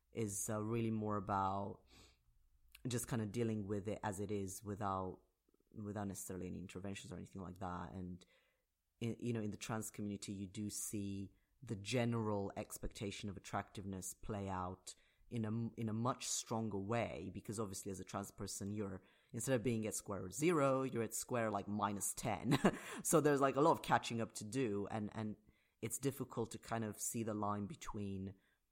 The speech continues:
transitioning from one gender to the other and then kind of still, your foot is still on the acceleration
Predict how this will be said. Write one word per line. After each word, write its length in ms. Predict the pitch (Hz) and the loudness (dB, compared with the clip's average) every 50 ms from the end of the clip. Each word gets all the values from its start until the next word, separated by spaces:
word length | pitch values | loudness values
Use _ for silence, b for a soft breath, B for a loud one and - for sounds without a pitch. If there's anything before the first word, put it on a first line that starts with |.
| _ _ _ _ _ _ - _ _ _ _ _ _ _ - | _ _ _ _ _ _ -20 _ _ _ _ _ _ _ -10
transitioning 800 | - - 110 107 104 117 113 - - 110 104 98 95 95 95 95 - - - | -4 -2 -2 0 0 -2 -2 -2 -2 -2 -2 -2 -2 -4 -4 -6 -8 -12 -8
from 360 | - 113 101 98 95 92 92 - _ - | -4 -2 -2 0 -2 -2 -4 -8 _ 8
one 280 | 104 98 107 101 101 98 | 8 8 10 8 4 2
gender 280 | 98 98 95 92 92 92 | 2 2 0 0 0 -2
to 140 | - - | -4 -4
the 140 | 95 190 202 | -2 2 2
other 420 | 113 117 104 107 98 95 95 98 95 b b b b b b b b b _ _ _ - | 2 4 4 2 0 0 0 -2 -6 b b b b b b b b b _ _ _ 4
and 260 | 120 113 110 104 104 | 6 6 6 4 2
then 420 | 98 113 107 104 98 98 98 98 95 - _ _ _ _ _ _ _ _ _ _ _ _ _ - | 2 2 2 2 2 0 -2 -2 -6 -10 _ _ _ _ _ _ _ _ _ _ _ _ _ -10
kind 240 | - - 107 107 | -2 0 0 0
of 160 | 101 95 95 95 - - - - _ _ - - - | 0 0 -2 -6 -10 -16 -20 -20 _ _ -20 -20 -10
still, 600 | - - - - - - - 135 120 117 110 104 - - - - - | -6 -4 -4 -4 -2 0 2 4 4 4 4 2 -2 -6 -14 -12 -6
your 180 | - 113 117 110 | -2 0 0 0
foot 240 | - - - 117 | 0 -2 -2 -2
is 80 | 110 - | 0 -2
still 200 | - - - 120 | -2 0 0 0
on 100 | 110 107 | 2 2
the 100 | 104 104 | 0 -2
acceleration 1000 | 95 - - 120 107 107 104 110 113 113 113 - - - 95 87 90 95 98 98 | -2 -4 -2 -2 0 0 2 2 2 0 0 -2 -4 -6 -6 -4 -4 -4 -4 -6